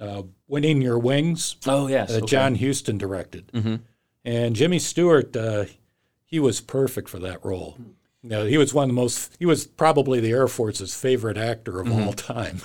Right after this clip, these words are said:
Speaker 1: <laughs>
Speaker 2: But he served in the Air Force, uh, outside of that unit as well,
Speaker 1: I think
Speaker 2: didn't he?
Speaker 1: he eventually made general
Speaker 2: Yeah.
Speaker 1: in
Speaker 2: Yeah,
Speaker 1: the
Speaker 2: I
Speaker 1: Air
Speaker 2: think he
Speaker 1: Force
Speaker 2: was a
Speaker 1: Reserve.
Speaker 2: one-star general. Yeah.
Speaker 1: Yeah.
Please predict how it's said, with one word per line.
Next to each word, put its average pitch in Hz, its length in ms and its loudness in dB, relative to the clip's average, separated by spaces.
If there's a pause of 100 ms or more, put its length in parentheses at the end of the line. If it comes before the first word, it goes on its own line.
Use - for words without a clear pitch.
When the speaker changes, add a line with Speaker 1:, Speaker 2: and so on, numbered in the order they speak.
(120)
Speaker 1:
<laughs> - 140 -20
Speaker 2:
But 160 120 4
he 170 140 4
served 170 480 6
in 131 180 2
the 123 160 -2
Air 127 160 4
Force, 113 520 -2
uh, 104 320 2
outside 117 440 2
of 98 60 -6
that 90 180 -4
unit 95 260 -6
as 92 160 -14
well, 107 220 -4
Speaker 1:
I - 40 -14
think 104 240 -2
Speaker 2:
didn't - 60 -8
he? - 60 0
Speaker 1:
he 127 60 0
eventually 87 440 -6
made 90 260 -10
general 110 480 -10
Speaker 2:
Yeah. 110 280 -2 (160)
Speaker 1:
in 120 60 0
Speaker 2:
Yeah, 123 100 8
Speaker 1:
the 104 60 4
Speaker 2:
I - 40 4
Speaker 1:
Air 110 60 2
Speaker 2:
think 131 140 0
he 120 40 -2
Speaker 1:
Force 113 80 2
Speaker 2:
was 113 120 0
a - 20 0
Speaker 1:
Reserve. 110 100 0
Speaker 2:
one-star 143 380 2
general. 107 440 -4
Yeah. 101 200 -8
Speaker 1:
Yeah. 127 120 -6